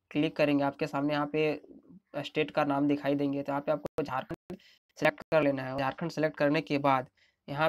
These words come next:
पे झारखंड academy council जो भी है, आपको यहाँ पे select कर लेना है। और सिलेक्ट करने के बाद आपके सामने दिखाई दे रहा है सत्रह सात, यानी सत्रह तारीख, सातवां महीना, intermediate class ट्वेल्थ examination result दो हज़ार बीस, हम्म,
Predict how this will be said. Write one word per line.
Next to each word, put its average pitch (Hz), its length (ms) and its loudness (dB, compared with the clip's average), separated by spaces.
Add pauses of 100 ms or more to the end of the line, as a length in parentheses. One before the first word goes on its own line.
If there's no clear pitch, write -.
पे 175 120 4
झारखंड 147 380 2
academy 160 380 2
council 147 540 0
जो 156 160 0
भी 160 140 -4
है, 147 140 2
आपको 147 320 -2
यहाँ 147 120 0
पे 147 140 -6
select 143 340 -4
कर 147 100 2
लेना 160 240 0
है। 139 220 -4 (300)
और 143 60 -8
सिलेक्ट 147 260 2
करने 160 240 4
के 160 160 0
बाद 143 200 4
आपके 143 260 0
सामने 147 300 2
दिखाई 147 320 0
दे 156 180 2
रहा 143 80 4
है 139 60 0
सत्रह 156 460 0
सात, 139 420 2
यानी 160 360 -4 (420)
सत्रह 147 340 2
तारीख, 160 300 2
सातवां 156 380 4
महीना, 135 320 2 (540)
intermediate 160 640 2
class 156 320 6
ट्वेल्थ 151 300 4
examination 143 680 2
result 147 280 0
दो 143 140 2
हज़ार 143 200 4
बीस, 143 460 0 (800)
हम्म, 147 200 -2